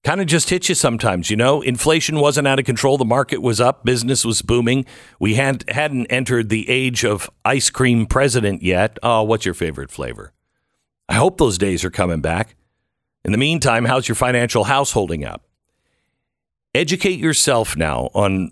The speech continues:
with American Financing on, on what you can do to save money. They're saving money, about seven hundred dollars a month for the,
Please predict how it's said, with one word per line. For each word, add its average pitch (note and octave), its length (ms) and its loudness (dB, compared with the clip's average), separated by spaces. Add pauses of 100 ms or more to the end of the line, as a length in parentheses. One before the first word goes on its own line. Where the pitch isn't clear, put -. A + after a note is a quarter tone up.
with G#2+ 220 0
American A#2+ 480 2
Financing G2+ 500 -2
on, C#2+ 220 -4
on A2+ 160 2
what C#3+ 180 2
you F3+ 140 2
can B2 140 2
do A2+ 160 2
to F#2+ 100 -2
save G#2+ 600 0
money. E2+ 520 -2
They're A2 180 2
saving E3 460 2
money, B2+ 240 2
about B2+ 260 2
seven C#3+ 360 0
hundred B2 220 0
dollars G#2+ 300 2
a G2+ 60 0
month G2 240 0
for F2+ 140 -2
the, E2+ 260 -4